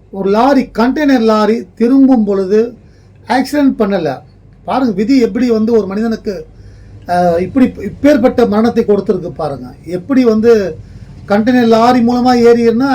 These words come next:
ஆக்சிடென்ட் சொல்லலாம். அது வண்டி திரும்பும் பொழுது அந்த, அஹ், அஹ், மின்சார கம்பம் இருக்கு இல்லையா, அதுல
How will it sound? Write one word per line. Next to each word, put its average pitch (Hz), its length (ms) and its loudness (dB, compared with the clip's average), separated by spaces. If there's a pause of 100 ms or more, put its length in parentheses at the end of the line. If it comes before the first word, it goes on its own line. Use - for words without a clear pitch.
ஆக்சிடென்ட் 240 340 -4
சொல்லலாம். 180 360 -4 (1000)
அது 156 260 -8
வண்டி 226 400 2
திரும்பும் 269 380 4
பொழுது 240 520 2 (140)
அந்த, 190 420 -4 (560)
அஹ், 160 480 -8 (640)
அஹ், 170 200 -10
மின்சார 233 480 2
கம்பம் 220 300 2
இருக்கு 202 180 -4
இல்லையா, 202 220 0
அதுல 202 380 0